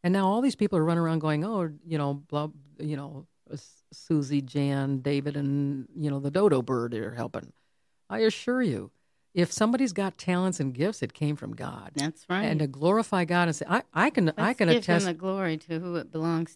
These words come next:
Speaker 2: to, and
Speaker 1: Amen.
Speaker 2: that's our Father,
Speaker 1: One hundred percent.
Speaker 2: our Creator.
Speaker 1: It's a big deal.
Speaker 2: It's
Speaker 1: And it's
Speaker 2: awesome that we get to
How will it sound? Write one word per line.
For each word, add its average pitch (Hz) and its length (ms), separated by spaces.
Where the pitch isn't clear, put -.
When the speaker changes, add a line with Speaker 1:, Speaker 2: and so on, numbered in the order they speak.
Speaker 2:
to, 131 120
and 143 120
Speaker 1:
Amen. 165 260
Speaker 2:
that's 156 140
our 156 80
Father, 143 560
Speaker 1:
One 160 200
hundred 170 280
percent. 165 260
Speaker 2:
our 160 40
Creator. 151 480
Speaker 1:
It's - 140
a 233 40
big 226 240
deal. 254 240
Speaker 2:
It's - 160
Speaker 1:
And 196 140
it's 220 160
Speaker 2:
awesome 220 180
that 180 140
we 180 140
get 185 280
to 160 100